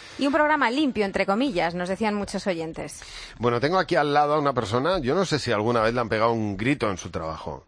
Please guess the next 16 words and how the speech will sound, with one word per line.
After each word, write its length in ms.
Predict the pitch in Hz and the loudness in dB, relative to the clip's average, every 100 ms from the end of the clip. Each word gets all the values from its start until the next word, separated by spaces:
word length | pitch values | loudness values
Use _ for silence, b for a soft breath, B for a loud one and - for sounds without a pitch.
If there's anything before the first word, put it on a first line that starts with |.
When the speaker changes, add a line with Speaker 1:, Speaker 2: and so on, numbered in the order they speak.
| - | -18
Speaker 2:
Me 140 | - 95 | -8 -6
imagino 420 | 92 - 104 165 | -6 -6 -4 -4
que 120 | 160 | -4
no, 180 | - 92 | -6 -8
todo 160 | - 95 | -6 -2
el 40 | |
mundo 220 | 107 170 | -2 -2
tiene 140 | 190 160 | -4 -2
que 60 | |
ser 140 | 135 190 - | -2 -4 -6
supereducado 800 | - 151 113 92 87 85 131 170 | -6 -2 -2 -2 -4 0 0 2
en 60 | 123 | -2
tu 100 | 95 | -6
trabajo, 420 | 80 98 - - | -4 -4 -4 -6
¿no, 320 | 82 143 262 | -4 -6 -6
Yamila? 500 | - 95 85 90 202 | -8 -6 -6 -4 -6